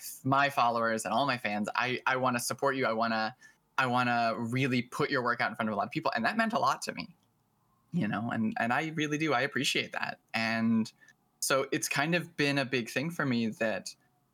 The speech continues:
when I first started, I had a lot of help from our community. I had a lot of people both teaching me the game and really wanting to promote my work. And so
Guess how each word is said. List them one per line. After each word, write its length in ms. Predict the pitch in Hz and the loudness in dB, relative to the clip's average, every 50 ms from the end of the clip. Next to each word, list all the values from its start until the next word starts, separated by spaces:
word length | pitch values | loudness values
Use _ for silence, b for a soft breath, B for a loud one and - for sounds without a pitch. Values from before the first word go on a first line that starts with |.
| _ _ _ _ _ - | _ _ _ _ _ -4
when 120 | 131 113 | -2 0
I 140 | 120 151 202 | 0 0 0
first 240 | 196 - 180 160 - | 0 0 0 0 2
started, 400 | - 139 131 131 131 123 117 B B B B _ _ _ - | 2 4 4 4 2 0 -2 B B B B _ _ _ 4
I 140 | 147 170 | 4 6
had 160 | 175 170 180 160 | 6 4 4 4
a 60 | 139 | 4
lot 200 | 127 120 123 123 | 4 4 2 2
of 60 | 117 | 0
help 260 | - - 123 110 - | 0 0 0 2 0
from 120 | - 120 107 | -2 0 0
our 120 | 98 107 | 0 -2
community. 460 | - - 113 - - - 101 - - - - | -4 -6 -8 -8 -8 -10 -12 -12 -8 -4 -4
I 40 | 113 | -2
had 140 | 110 113 | -2 -2
a 60 | 101 98 | 0 0
lot 180 | 104 104 104 | 0 0 0
of 80 | 101 - | -2 -6
people 500 | - - 120 - 120 117 110 107 98 B B B B B B _ _ _ - | -8 -8 -4 -2 -2 0 0 0 -2 B B B B B B _ _ _ -2
both 220 | 127 123 117 110 | -2 0 0 0
teaching 260 | - - 113 - - 110 | -2 -2 0 0 2 0
me 80 | 104 | 0
the 120 | 95 98 101 | 0 -2 -2
game 340 | - 151 151 147 147 143 143 - | 0 0 0 2 2 0 0 0
and 200 | - 120 110 104 | 0 -2 -2 -2
really 200 | 107 113 104 110 | -2 0 0 0
wanting 240 | 104 104 98 95 98 | 0 0 -2 -2 -4
to 60 | 95 | -6
promote 180 | - 98 - 95 | -6 -6 -4 -2
my 60 | 98 | 0
work. 260 | 107 113 110 107 - - _ | 0 0 -2 -2 -6 -6 _
And 380 | - 120 117 117 117 117 117 110 | -2 0 0 0 0 0 0 -2
so 380 | - - - 127 113 110 - | -2 -2 -2 -2 -2 -2 -6